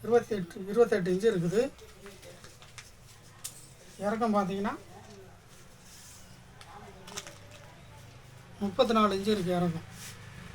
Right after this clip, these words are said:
சின்ன பசங்க போடுறது தான். இதோட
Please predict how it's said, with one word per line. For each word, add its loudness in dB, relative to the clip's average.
சின்ன 4
பசங்க 6
போடுறது 4
தான். 2
இதோட 8